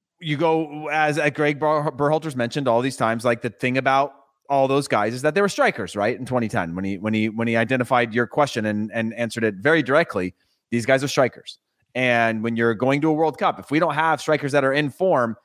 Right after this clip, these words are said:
it might be the perfect excuse to bring a couple other on deck, bring them into camp, see what happens. And there might be that, what could have been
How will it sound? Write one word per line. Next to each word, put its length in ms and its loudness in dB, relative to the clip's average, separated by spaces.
it 80 -8
might 200 2
be 80 2
the 80 -2
perfect 320 0
excuse 380 -2
to 80 -12
bring 160 0
a 40 -6
couple 280 0
other 340 2
on 160 2
deck, 240 0
bring 160 -2
them 100 0
into 140 0
camp, 300 -2
see 220 0
what 140 0
happens. 380 0
And 120 -2
there 80 2
might 300 0
be 120 2
that, 300 2
what 220 0
could 240 0
have 300 0
been 320 0